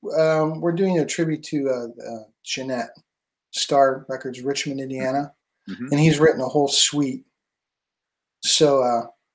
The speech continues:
Speaker 1: I've seen some of it. It's, it's really good stuff. He's one of my favorite writers. So,
Speaker 2: Um, I, you guys probably compliment each other in that area, right?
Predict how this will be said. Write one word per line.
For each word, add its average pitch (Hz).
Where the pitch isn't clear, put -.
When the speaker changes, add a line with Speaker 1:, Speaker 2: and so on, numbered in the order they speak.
Speaker 1:
I've 220
seen 202
some 139
of 123
it. 139
It's, -
it's 139
really 120
good 113
stuff. -
He's 160
one 123
of 110
my 104
favorite 104
writers. 95
So, -
Speaker 2:
Um, 107
I, 131
you 127
guys 123
probably 107
compliment 101
each 85
other 87
in 80
that 82
area, 80
right? -